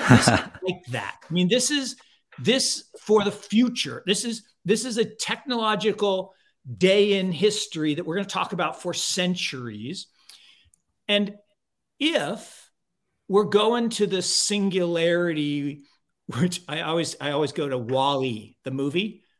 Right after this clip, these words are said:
Speaker 1: where they're around
Speaker 2: Mm.
Speaker 1: the ship and they got the screen and they're sitting and they're big and fat and, and they're drinking their big gulps. Like, I don't want that. But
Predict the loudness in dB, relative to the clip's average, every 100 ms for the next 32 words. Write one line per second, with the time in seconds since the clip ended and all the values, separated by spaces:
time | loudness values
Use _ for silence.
0 | _ -6 -4 -2 -2 -2 -2 -4 -2 -4
1 | -6 -6 -4 -4 -8 -8 -4 0 0 0
2 | -2 -4 -2 -2 -4 -6 -6 -8 -8 -6
3 | -6 -6 -10 -10 -8 -2 0 0 -2 -6
4 | -8 -8 -12 -16 -8 -6 -4 -2 0 0
5 | 0 2 2 4 2 2 -8 -20 -20 -16
6 | -6 -4 -2 -4 -4 -6 -6 -8 -10 _
7 | _ _ 0 0 0